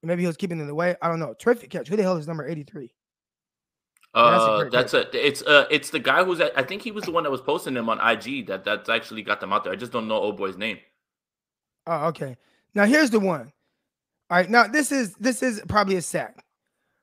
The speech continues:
Speaker 1: but just to see him get comfortable throwing the ball. Okay, I'm moving left. I mean, damn.
Speaker 2: That's special.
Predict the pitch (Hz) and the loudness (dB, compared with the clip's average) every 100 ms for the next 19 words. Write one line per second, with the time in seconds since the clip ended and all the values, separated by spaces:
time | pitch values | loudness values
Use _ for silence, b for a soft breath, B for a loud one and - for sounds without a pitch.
0 | _ 226 247 - 196 302 285 247 262 247 | _ 2 2 0 -4 -2 0 -2 0 0
1 | 233 214 175 - _ 165 156 254 - - | 2 0 -4 -12 _ -6 -2 -2 -4 -4
2 | 233 202 208 180 156 214 208 180 185 143 | -4 -4 -4 -4 -4 -2 -2 -2 -2 -4
3 | 175 220 165 202 220 220 202 208 b b | -4 -2 -2 -2 -2 -2 0 0 b b
4 | b _ - 254 226 180 _ _ _ _ | b _ 0 2 2 -2 _ _ _ _
5 | _ _ _ _ _ _ _ _ _ _ | _ _ _ _ _ _ _ _ _ _
6 | _ 170 135 - _ _ _ _ _ _ | _ -12 -12 -14 _ _ _ _ _ _
7 | _ - - - - - | _ -20 -16 -16 -16 -20